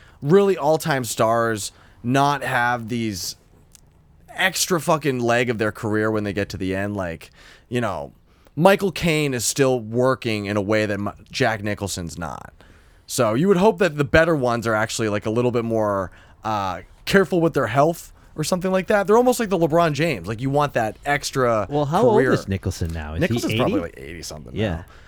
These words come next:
Speaker 1: But you have to wonder if he just, like,
Speaker 2: I
Speaker 1: either
Speaker 2: mean,
Speaker 1: is
Speaker 2: before he showed up at the Lakers game, they had, you know, I saw
Speaker 1: <laughs>
Speaker 2: something,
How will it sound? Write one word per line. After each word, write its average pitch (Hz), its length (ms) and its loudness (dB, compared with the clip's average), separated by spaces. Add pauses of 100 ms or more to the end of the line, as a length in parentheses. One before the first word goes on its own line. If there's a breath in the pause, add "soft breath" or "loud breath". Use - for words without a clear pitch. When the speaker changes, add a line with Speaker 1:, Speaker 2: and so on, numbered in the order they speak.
(220 soft breath)
Speaker 1:
But 196 180 4
you 240 140 6
have 233 180 6
to 233 80 2
wonder 175 400 6
if 123 240 -8
he 139 160 0
just, 143 240 0
like, 117 260 -2
Speaker 2:
I 147 120 6
Speaker 1:
either 165 100 4
Speaker 2:
mean, 170 80 6
Speaker 1:
is 151 120 0
Speaker 2:
before 196 420 0
he 165 500 -8
showed 143 300 -2
up 139 160 -2
at 123 80 -6
the 101 100 -4
Lakers 117 380 -6
game, 95 420 -10
they 107 140 -2
had, 113 340 -2
you 120 80 -4
know, 92 140 -6
I 101 120 -4
saw 110 280 -2
Speaker 1:
<laughs> - 20 -4
Speaker 2:
something, 101 560 -2